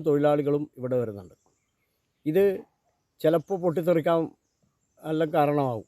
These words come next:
അതൊക്കെ വെറുതെ അലസമായിട്ടാണ് ഈ സാധനങ്ങൾ ഇവിടെ വെച്ചത്. അലക്ഷ്യമായി വെക്കാൻ കാരണം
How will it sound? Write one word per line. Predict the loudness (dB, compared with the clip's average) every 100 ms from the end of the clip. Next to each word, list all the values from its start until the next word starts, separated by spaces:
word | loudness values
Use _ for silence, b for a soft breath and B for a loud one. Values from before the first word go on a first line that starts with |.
| _ _ _ _ _ _ _ _
അതൊക്കെ | 0 0 0 0 2
വെറുതെ | 2 2 2
അലസമായിട്ടാണ് | 2 0 0 0 2 0 0 -2 -4 -4 -6 -8
ഈ | -10
സാധനങ്ങൾ | -8 -6 -6 -6 -6 -8 -10
ഇവിടെ | -10 -10
വെച്ചത്. | -10 -18 _ _ _ _ _ _
അലക്ഷ്യമായി | -2 -2 0 0 2 2 2
വെക്കാൻ | 0 -2 0
കാരണം | 0 -4